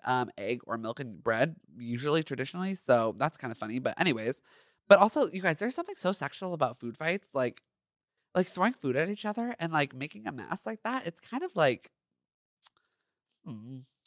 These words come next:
my, I'm, like, raising my eyebrows at that. Anyways, but I mean, you know, this closeted, closeted, closeted. So obviously, like, dripping, honey, dripping gay, gay sexuality. Okay, back to the story.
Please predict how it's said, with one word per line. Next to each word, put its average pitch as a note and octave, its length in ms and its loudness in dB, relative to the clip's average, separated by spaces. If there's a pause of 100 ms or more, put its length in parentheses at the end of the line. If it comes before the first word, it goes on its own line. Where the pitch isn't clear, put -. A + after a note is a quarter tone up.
(400)
my, F3 220 -2
I'm, F3 100 -6
like, A#3+ 280 -4 (440)
raising C3+ 320 4
my A#2 180 -4
eyebrows C3 300 4
at A2 80 -2
that. A2+ 280 -4 (800)
Anyways, C#3+ 420 2 (240)
but G3 100 10
I A3 40 8
mean, G3 180 0
you F#3+ 100 2
know, C#3 160 4
this D3+ 280 -2 (160)
closeted, D#3+ 800 6
closeted, B2+ 380 2
closeted. A2+ 840 -2
So A#2+ 260 4 (100)
obviously, A#2 480 -2
like, G#2+ 200 -8 (280)
dripping, A#2 380 -2
honey, G#2+ 300 -6
dripping A#2 460 -4
gay, A2+ 360 0 (400)
gay C3+ 180 8
sexuality. A#2 1040 2 (640)
Okay, C#3 140 8
back A#2 180 4
to - 60 -16
the A#2+ 80 -10
story. - 260 -12